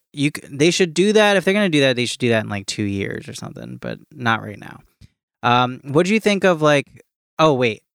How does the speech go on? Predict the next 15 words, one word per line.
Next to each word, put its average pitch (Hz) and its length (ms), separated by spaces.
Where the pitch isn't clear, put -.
I 151 120
just 175 160
wanted 180 120
to 160 60
say, 143 320
uh, 135 180
real 143 220
quick 143 220
about 127 160
that 117 160
movie. 117 200
I 117 80
just 117 200
want, 123 220
I'm 127 280